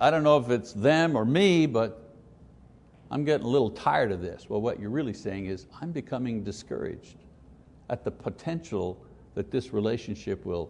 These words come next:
succeed." And that's a good thing. We, the little light's gotta come on at some point. But when it comes, that feeling signals the fact that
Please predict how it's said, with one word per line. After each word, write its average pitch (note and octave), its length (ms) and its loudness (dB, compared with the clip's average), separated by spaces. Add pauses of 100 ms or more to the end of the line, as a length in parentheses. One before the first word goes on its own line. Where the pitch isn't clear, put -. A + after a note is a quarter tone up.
(100)
succeed." - 720 -4 (200)
And B3+ 180 2
that's A3+ 200 4
a B3 80 4
good C4 260 6
thing. C4+ 420 4
We, E3 200 2
the E3+ 180 2
little G#3 240 6
light's G3+ 320 8
gotta D3 200 4
come D#3+ 220 -2
on G3 200 2
at A2+ 160 -4
some A#3 220 -2
point. - 500 -10 (3000)
But C#3 120 12
when G#3 160 12
it E3 140 8
comes, F3 600 8
that E3 340 8
feeling G#3 460 8
signals G3+ 560 6
the C3 120 6
fact F#3+ 360 6
that C#3+ 300 6